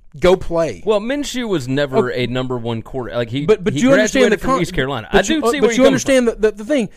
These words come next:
Speaker 1: Go play somewhere. And, and guess what? You can make your own way, and you can make your own name. You don't have to go to a school where everything's already built up.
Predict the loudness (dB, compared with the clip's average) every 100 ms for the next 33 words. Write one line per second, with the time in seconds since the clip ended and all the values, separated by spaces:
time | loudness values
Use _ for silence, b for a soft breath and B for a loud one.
0 | b b -2 4 4 2 -2 -2 0 -6
1 | -6 -6 -10 -10 -14 b b b 0 0
2 | -2 -2 0 -2 0 -2 0 0 0 -4
3 | -4 -4 -4 -6 -4 0 2 0 -2 -2
4 | -2 -4 -4 -2 -2 -2 -4 -4 -10 -12
5 | -4 -2 -2 -6 -10 -12 -16 -2 -2 0
6 | -4 -6 -8 -6 -6 -8 2 2 2 -2
7 | -6 -8 -6 -4 -6 -10 b b b b
8 | 2 2 0 -6 b b -2 -2 -2 -4
9 | -4 -2 -4 -4 -2 0 0 0 -4 -4